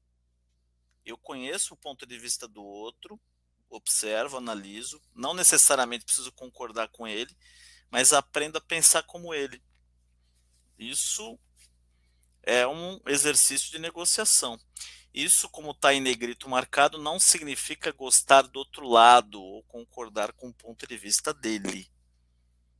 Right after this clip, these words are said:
Legal? Então, mostra um pouco das, das imagens das pessoas sentadas. E aí eu diria pra você que nós temos uma tripla descrição, né? O meu ponto de vista,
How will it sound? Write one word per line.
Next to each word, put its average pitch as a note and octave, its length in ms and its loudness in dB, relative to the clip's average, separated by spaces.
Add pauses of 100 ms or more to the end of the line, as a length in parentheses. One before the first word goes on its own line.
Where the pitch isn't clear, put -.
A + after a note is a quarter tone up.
Legal? B2+ 540 0 (720)
Então, C3+ 280 -10
mostra C3+ 440 -2
um D3 60 -14
pouco - 300 -14
das, C3+ 220 -4
das B2+ 280 2
imagens C3+ 600 0
das B2+ 160 -4
pessoas A2 420 -4
sentadas. C3 1080 2 (1000)
E C#3 100 -2
aí D3+ 120 2
eu F#3 80 -6
diria E3+ 300 -2
pra E3+ 160 -4
você D#3 400 4
que - 120 -14
nós E3+ 200 0
temos E3 280 -10
uma D#3+ 200 -2 (120)
tripla F3+ 480 -4
descrição, A#2 840 0
né? G#2+ 120 -12
O A#2 60 -10
meu C#3 180 -10
ponto B2+ 380 -16
de D3 100 -12
vista, E3+ 640 -6